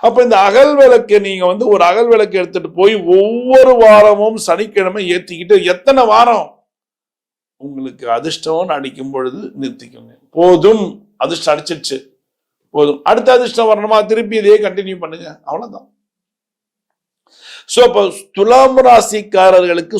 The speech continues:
சுகபோக வாழ்க்கை வேணும், அதுக்கு அடுத்தது வாழ்க்கையில மகிழ்ச்சி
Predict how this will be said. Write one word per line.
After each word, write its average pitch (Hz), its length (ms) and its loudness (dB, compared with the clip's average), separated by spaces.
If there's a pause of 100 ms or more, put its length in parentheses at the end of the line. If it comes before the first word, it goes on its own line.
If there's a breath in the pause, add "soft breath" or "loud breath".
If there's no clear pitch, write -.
(100)
சுகபோக 220 520 4
வாழ்க்கை 175 400 -2
வேணும், 143 420 -8 (1500)
அதுக்கு 226 380 2
அடுத்தது 254 380 0 (180)
வாழ்க்கையில 233 540 0
மகிழ்ச்சி 214 500 -4